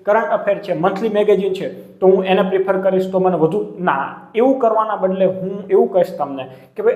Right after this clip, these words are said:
આઈસ મેજિક છે એ ઇનફ છે અને એમાંથી જ તમે વાંચો. બે ત્રણ વખત તમે એને વાંચો ખૂબ વ્યવસ્થિત, કોઈ પણ પ્રશ્ન,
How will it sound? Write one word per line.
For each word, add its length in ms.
આઈસ 400
મેજિક 340
છે 140
એ 340
ઇનફ 340
છે 120
અને 280
એમાંથી 380
જ 40
તમે 200
વાંચો. 420
બે 100
ત્રણ 220
વખત 300
તમે 200
એને 180
વાંચો 360
ખૂબ 320
વ્યવસ્થિત, 400
કોઈ 160
પણ 260
પ્રશ્ન, 320